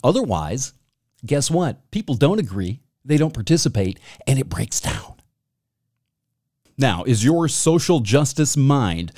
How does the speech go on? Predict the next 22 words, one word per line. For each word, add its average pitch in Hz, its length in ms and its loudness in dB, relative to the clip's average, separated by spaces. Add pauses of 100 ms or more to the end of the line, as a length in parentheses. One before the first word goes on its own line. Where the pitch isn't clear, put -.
(240)
convulsing 107 1040 2
right 135 220 0
now 107 260 -4
at 104 60 -4
the - 80 -2
very 165 240 4
notion 151 480 2
that 123 220 2 (180)
the 131 200 2
God 113 440 2
of 95 180 0
righteousness 131 680 0
and 120 160 0
justice - 600 -2 (440)
isn't 127 400 4
really 113 460 2
real? 107 520 0 (1120)
Having 127 280 -4
a 110 40 -2
twitch, 143 360 2
are 135 180 2
ya? 135 160 2